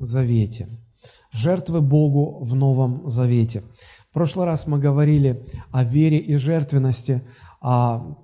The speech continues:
том, в каком соотношении, в какой взаимосвязи находятся эти два понятия. И как бы продолжая эту тему, а, мне хотелось бы сегодня поговорить о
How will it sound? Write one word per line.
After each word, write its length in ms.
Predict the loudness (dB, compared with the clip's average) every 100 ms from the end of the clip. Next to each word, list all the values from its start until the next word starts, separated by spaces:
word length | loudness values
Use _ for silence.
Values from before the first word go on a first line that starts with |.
| _
том, 460 | 2 2 2 -2 -14
в 80 | -6
каком 360 | -4 -2 -2
соотношении, 1080 | 0 0 -2 -6 -4 -4 0 0 -2 -6 -14 _ _ _
в 60 |
какой 260 | -4 2 4
взаимосвязи 840 | 4 4 2 0 -2 0 0 2
находятся 560 | 0 0 2 2 2 -2
эти 180 | -2 -2
два 480 | 0 0 0 -4 -16 _ _
понятия. 600 | 2 4 2 0 -4 -6 -10 -20 -20 _ _ _
И 480 | -2 -2 -2 -6 -16 -20 -6
как 200 | -2 0
бы 120 | 0
продолжая 1040 | 0 0 0 0 -2 -2 -2 -4 -6 -12 _
эту 260 | -8 -4 -6
тему, 560 | -4 -6 -4 -6 -10 _ _ _ -20 -20 _
а, 400 | -6 -4 -2 -2
мне 220 | -2 -2
хотелось 400 | -4 -4 -2 -2
бы 100 | -2
сегодня 380 | -4 -4 -4 -4
поговорить 840 | -2 -2 0 0 0 -2 -4 -14 _ _ -10
о 380 | -6 -4 -4